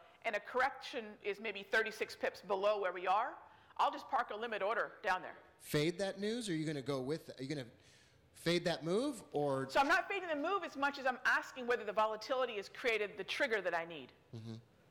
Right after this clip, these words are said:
Speaker 1: Right? So no trigger, no trade, right? We know what the trigger is.
Speaker 2: So it gets to that level, and then what happens?
Speaker 1: I'll usually have a limit order waiting there.
Speaker 2: And what's that limit order gonna do?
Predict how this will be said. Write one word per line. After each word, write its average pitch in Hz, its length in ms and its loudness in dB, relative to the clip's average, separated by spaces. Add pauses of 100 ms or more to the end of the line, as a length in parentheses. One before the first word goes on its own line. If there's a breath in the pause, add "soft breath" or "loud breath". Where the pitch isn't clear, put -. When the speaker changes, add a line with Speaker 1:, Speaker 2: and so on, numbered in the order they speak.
(140)
Speaker 1:
Right? 214 280 0
So - 120 -4
no 269 160 4
trigger, 302 300 0
no 277 140 2
trade, 185 360 -2
right? 202 220 0
We 208 80 -8
know 226 160 4
what 226 180 -2
the 214 60 -6
trigger 247 480 -2
is. 226 340 -2
Speaker 2:
So 185 220 0
it 180 80 0
gets 196 220 -2
to 175 60 -12
that 180 200 -2
level, 170 320 -2
and 151 140 -2
then 147 400 -2 (1040)
what 135 100 -4
happens? - 400 -8 (100)
Speaker 1:
I'll 226 160 6
usually 262 160 -4
have 247 100 0
a 233 40 -4
limit 240 240 -4
order 240 160 0
waiting 233 200 -4
there. 185 160 -8 (140)
Speaker 2:
And 156 140 2
what's 156 180 2
that 160 160 0
limit 156 180 0
order 160 160 4
gonna 165 160 0
do? 190 220 0